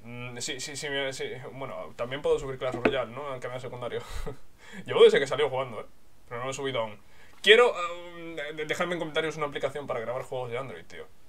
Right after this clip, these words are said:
Porque la que tengo es una mierda. Y, y a lo mejor con un emulador desde P C se puede hacer algo por ahí. Ya, ya, ya, ya le voy a echar yo un ojo a eso. Y veremos qué tal sale. En fin, espero que os haya gustado este vídeo.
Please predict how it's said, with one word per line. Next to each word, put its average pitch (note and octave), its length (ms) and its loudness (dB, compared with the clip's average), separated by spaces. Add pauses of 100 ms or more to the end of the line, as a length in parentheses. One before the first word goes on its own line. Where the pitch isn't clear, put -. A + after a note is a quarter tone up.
(260)
Porque A2+ 180 -6
la G#2+ 80 -4
que G#2+ 80 -8
tengo C#3+ 140 -6
es E3+ 80 -8
una C3+ 120 -4
mierda. D3 320 -2 (480)
Y, A2+ 760 -6 (480)
y A2+ 600 -12
a A2 120 -6
lo B2 80 -6
mejor D3+ 200 -2
con F#3+ 120 -2
un F#3 100 2
emulador E3+ 400 6
desde D#3 260 2
P - 160 -6
C F3 220 -6
se E3 120 -4
puede D#3 180 6
hacer D3 200 2
algo D3 280 4
por D3 160 4
ahí. F3 340 0
Ya, F#3+ 560 0
ya, F#3+ 240 2
ya, F#3 160 4
ya F3+ 180 4
le F3 100 2
voy E3 120 6
a D#3+ 40 8
echar D#3 200 4
yo D3 100 4
un C#3+ 80 0
ojo C3+ 160 2
a C3+ 60 2
eso. D3+ 180 2 (420)
Y D3 120 2
veremos D3+ 300 6
qué C#3 100 0
tal A#2+ 180 0
sale. G#2+ 260 -6 (260)
En F3 120 2
fin, F#3+ 140 10
espero D#3 280 8
que E3+ 40 10
os E3+ 60 6
haya E3 100 8
gustado D#3 280 8
este D3 140 4
vídeo. F3+ 320 6